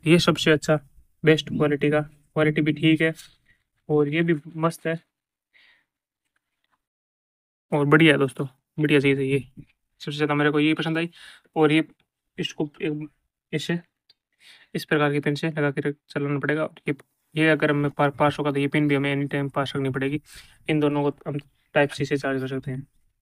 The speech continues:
इसमें टाइप सी है और इसमें भी टाइप सी है चार्जर। और दोस्तों इसके साथ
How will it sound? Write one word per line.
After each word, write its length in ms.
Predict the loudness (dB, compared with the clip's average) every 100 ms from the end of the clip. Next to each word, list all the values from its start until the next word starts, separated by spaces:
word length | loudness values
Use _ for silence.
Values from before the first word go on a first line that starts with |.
| -12
इसमें 160 | -6 0
टाइप 160 | -2
सी 160 | 0 -4
है 80 | -4 _ _ _ _ _ _ _ _ _ _ _ -2
और 220 | 0 0 -4
इसमें 240 | -8 -4 -4
भी 80 | -4 -2
टाइप 160 | -2
सी 200 | 0 0 0
है 140 | 0 -6
चार्जर। 320 | -4 -2 -2 -6 _ _ _ _ _ _ _ _ _ _ _ _ _ _ -20 -20 _ 0
और 180 | 2 4
दोस्तों 280 | 2 0
इसके 200 | -2 0
साथ 240 | 0 0